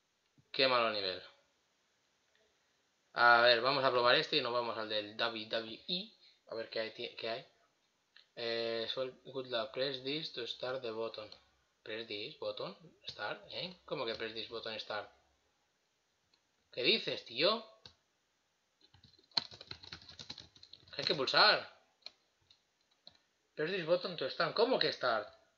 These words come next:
¿Dónde? Eh, me he, he llegado. ¿Qué tengo que tirarme o algo? Porque es que un poco más y me va a caer, ¿sabes?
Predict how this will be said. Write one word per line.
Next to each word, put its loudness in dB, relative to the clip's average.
¿Dónde? 4
Eh, -2
me -10
he, -8
he -6
llegado. -6
¿Qué -6
tengo 2
que 0
tirarme 0
o 0
algo? -2
Porque -6
es -10
que -10
un -16
poco -2
más -2
y -2
me -4
va 2
a 0
caer, -2
¿sabes? -8